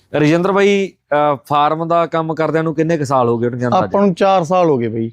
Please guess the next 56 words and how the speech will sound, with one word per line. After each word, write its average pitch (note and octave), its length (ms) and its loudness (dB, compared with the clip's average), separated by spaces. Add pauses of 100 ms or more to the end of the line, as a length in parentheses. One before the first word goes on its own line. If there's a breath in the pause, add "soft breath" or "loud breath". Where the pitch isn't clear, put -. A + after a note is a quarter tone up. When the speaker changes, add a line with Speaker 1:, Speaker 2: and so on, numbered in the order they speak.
Speaker 2:
ਚਾਰ, D3+ 140 2
ਸਾਢੇ D3+ 220 0
ਚਾਰ D3+ 180 0
ਸਾਲ B2 180 0
ਹੋ G#2+ 100 0
ਗਏ। A#2 80 -8 (160)
Speaker 1:
ਇਸ C3 220 0
ਜਗ੍ਹਾ C#3 220 2
ਤੇ C3+ 120 -2
ਆਏ G#2 200 -2
ਨੂੰ, G#2 140 -8
ਹਨਾ? C#3 100 -2
Speaker 2:
ਹਾਂਜੀ A#2+ 260 2
ਬਾਈ, A2 140 -4
ਪਹਿਲਾਂ G3+ 260 0
ਘਰੇ G#3+ 280 2
ਹੁੰਦੇ E3 200 0
ਸੀਗੇ F3+ 200 2
ਪੰਜ E3+ 240 0
ਸੱਤ D#3 240 -2
ਪਸ਼ੂ D#3+ 260 2
ਰੱਖਦੇ C#3 220 2
ਸੀ C3+ 60 2
ਬਾਈ, D#3 160 2
ਇੰਨਾ D3+ 180 2
ਕੀ D3+ 140 -2
ਜਗ੍ਹਾ D3 200 2
ਸੀ D3 100 -2
ਘਰੇ। F3 420 2
Speaker 1:
ਹੂੰ। C#3+ 260 -4 (440)
Speaker 2:
ਹੁਣ F3 180 4
ਬਸ F3 220 0
ਇੱਥੇ F3 280 0
ਚਾਰ, E3+ 380 0
ਸਾਢੇ F#3 260 0
ਕੁ G3+ 60 4
ਚਾਰ E3 200 2
ਸਾਲ C3+ 200 0
ਹੋ A2+ 80 0
ਗਏ A2 80 -4
ਬਾਈ। G#2+ 160 -4 (220)
Speaker 1:
ਠੀਕ C3+ 200 0
ਹੈ। F#2+ 100 -4 (240 loud breath)
ਅੱਛਾ, A3+ 160 0
ਅੱਜ A3 120 -2
ਜਿਹੜੀ A#3 240 2
ਵੈੜ G#3 260 2
ਆਪਾਂ F#3 300 0
ਪਹਿਲੇ F#3+ 320 0
ਨੰਬਰ E3+ 260 -2
ਤੇ D3+ 120 0
ਦਿਖਾਵਾਂਗੇ, C#3+ 480 0
ਕਿੰਨਵਾਂ E3+ 340 -2
ਸੂਆ C3 220 0
ਸੂਈ G2 320 -4
ਹੈ? F2 60 -14